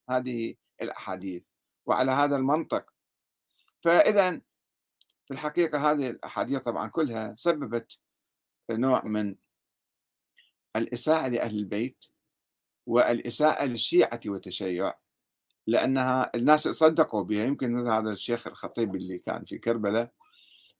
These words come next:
يصدقون بكل الروايات بدون تحقيق، بدون تدقيق، ب-، كما يقرؤون يصدقوه. تسبب نوع من ال-،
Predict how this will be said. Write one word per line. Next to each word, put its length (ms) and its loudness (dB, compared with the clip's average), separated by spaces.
يصدقون 800 2
بكل 280 2
الروايات 460 6
بدون 240 0
تحقيق، 420 0
بدون 260 -2
تدقيق، 480 -2
ب-، 260 -6
كما 240 4
يقرؤون 480 4
يصدقوه. 680 4
تسبب 460 4
نوع 180 2
من 180 2
ال-، 220 4